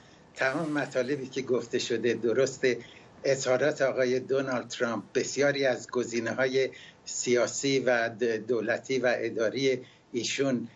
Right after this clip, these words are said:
نشان از طرفداری از اسرائیل هست. ایشون قول داده که سفارت آمریکا رو به اورشلیم منتقل بکنه که این، اگر این کار انجام بشه، در واقع به رسمیت شناختن سراسر اورشلیم به عنوان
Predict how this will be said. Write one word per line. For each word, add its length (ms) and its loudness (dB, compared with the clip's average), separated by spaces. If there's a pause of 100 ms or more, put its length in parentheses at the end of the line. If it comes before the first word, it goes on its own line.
(140)
نشان 420 0
از 180 -2
طرفداری 680 0
از 220 -2
اسرائیل 600 0
هست. 320 0 (240)
ایشون 300 -2
قول 260 2
داده 280 0
که 300 0 (440)
سفارت 640 0
آمریکا 500 -2
رو 120 -2
به 120 -4
اورشلیم 520 0
منتقل 500 0
بکنه 500 -2 (400)
که 60 2
این، 420 2
اگر 440 2
این 180 -8
کار 300 0
انجام 480 -2
بشه، 380 0 (300)
در 200 2
واقع 400 -2 (240)
به 100 2
رسمیت 480 -2
شناختن 600 -4
سراسر 760 0 (340)
اورشلیم 760 0
به 140 2
عنوان 440 -2